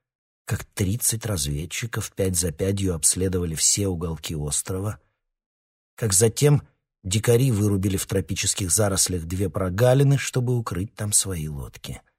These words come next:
Иногда с той стороны лагуны до них доносился громовой голос гиганта Актара, отдающего приказания.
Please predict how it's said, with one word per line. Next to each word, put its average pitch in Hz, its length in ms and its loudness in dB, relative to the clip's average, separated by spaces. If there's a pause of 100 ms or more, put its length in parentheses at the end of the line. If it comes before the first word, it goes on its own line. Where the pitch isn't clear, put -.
(1120)
Иногда 117 460 6
с - 100 4
той 135 160 4
стороны 123 420 4
лагуны 120 420 4
до 123 120 2
них 120 180 2
доносился 120 560 0
громовой 104 460 2
голос 98 320 0
гиганта 92 540 -4
Актара, 113 460 0
отдающего 92 800 -4
приказания. 71 840 -8